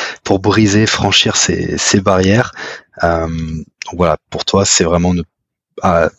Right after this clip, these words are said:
pas se mettre de frein et de, d'aller de l'avant, de relever ses propres défis et de,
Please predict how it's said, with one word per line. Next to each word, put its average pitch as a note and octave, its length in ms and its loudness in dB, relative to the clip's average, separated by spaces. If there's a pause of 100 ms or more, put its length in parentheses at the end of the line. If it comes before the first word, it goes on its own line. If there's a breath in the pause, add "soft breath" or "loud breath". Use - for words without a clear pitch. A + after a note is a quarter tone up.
pas A2 120 2
se - 180 0
mettre F#2+ 140 0
de F#2 100 2
frein A2 420 2
et F2 200 2
de, E2 400 -4 (420 loud breath)
d'aller F#2+ 280 2
de F2+ 80 -4
l'avant, G2 300 2
de G2+ 80 0
relever F#2 260 2
ses - 140 0
propres - 320 -2
défis G#2 460 0 (440 loud breath)
et E2 120 -4
de, E2 460 -2